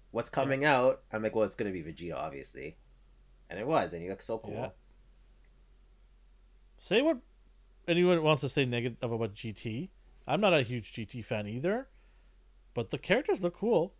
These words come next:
Speaker 1: They do. These, these looks grew on me. Like the Super Saiyan four. 'Cause before
Speaker 2: Yeah.
Speaker 1: I'm like, "What is he wearing a sweater? Like, what is this? Like, what's going on?"
Speaker 2: <laughs>
Speaker 1: But they are, like, alien apes.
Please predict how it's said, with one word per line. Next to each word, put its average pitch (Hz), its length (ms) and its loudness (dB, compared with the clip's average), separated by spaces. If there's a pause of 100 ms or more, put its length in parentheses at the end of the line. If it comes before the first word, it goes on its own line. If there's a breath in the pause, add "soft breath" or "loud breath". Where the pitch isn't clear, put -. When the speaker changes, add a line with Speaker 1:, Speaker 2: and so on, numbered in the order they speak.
(200)
Speaker 1:
They 95 140 -4
do. 90 180 -4
These, 110 280 -4
these 120 240 -4
looks 131 240 -2
grew 82 220 -10
on 71 100 -12
me. 76 200 -12 (340)
Like 85 140 -8
the 92 60 -10
Super 95 240 -12
Saiyan 90 260 -8
four. - 140 -6 (180 loud breath)
'Cause 143 120 2
before 135 240 2
Speaker 2:
Yeah. 143 60 8
Speaker 1:
I'm 135 60 6
like, 123 180 0
"What 120 120 0
is 110 80 -2
he 101 80 -4
wearing 98 180 -2
a 82 60 -10
sweater? 117 640 -2
Like, 107 160 0
what 127 120 2
is 117 140 -2
this? 92 220 -4
Like, 98 140 -2
what's 113 160 -4
going 123 300 0
on?" 104 280 -4
Speaker 2:
<laughs> - 60 -20 (520)
Speaker 1:
But 110 420 4 (920)
they 107 140 4
are, 104 480 4
like, 101 300 0
alien 101 600 -4 (1080)
apes. - 480 -6